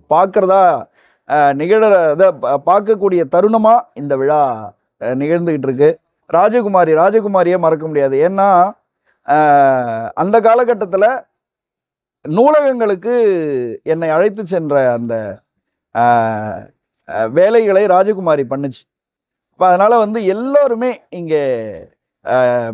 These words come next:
இந்த விழாவின் போது என்னோடு இருந்த, இருக்கிற இந்த தருணத்தை நிச்சயமாக நான் ஒரு பொன்னேற்றில் பொறிக்க வேண்டிய தருணமாக பா-, காண்கிறேன். அப்படி முழுக்க முழுக்க இந்த, ஆ,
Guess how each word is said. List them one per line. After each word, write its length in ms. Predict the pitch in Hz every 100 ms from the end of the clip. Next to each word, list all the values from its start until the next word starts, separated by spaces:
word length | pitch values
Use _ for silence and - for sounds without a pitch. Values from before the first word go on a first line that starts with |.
| 101
இந்த 440 | - 139 139 131 127
விழாவின் 440 | 135 165 170 156
போது 280 | 135 135 165
என்னோடு 320 | 143 135 139
இருந்த, 460 | 131 135 127 123 113
இருக்கிற 580 | 139 151 - 139 120 - _ _
இந்த 200 | 131 135
தருணத்தை 760 | 123 156 190 165 165 135 95 _ _
நிச்சயமாக 640 | - 127 180 180 175 170 170
நான் 480 | 147 127 113 104 _ _ _ _ - 123
ஒரு 280 | 131 127 123
பொன்னேற்றில் 640 | 180 220 233 185 220 185 143
பொறிக்க 380 | - 175 175
வேண்டிய 240 | 175 160 151
தருணமாக 480 | 147 151 147 139 143
பா-, 300 | 131 131 123
காண்கிறேன். 600 | 120 135 135 120 120 127 _ _ _ _ _ _ _
அப்படி 560 | - 131 156 147 120 107
முழுக்க 380 | 120 151 208 226
முழுக்க 560 | 196 185 175 180 185 - _ _ _
இந்த, 340 | 143 147 139 131 123 117 107 104 _ _
ஆ, 40 | -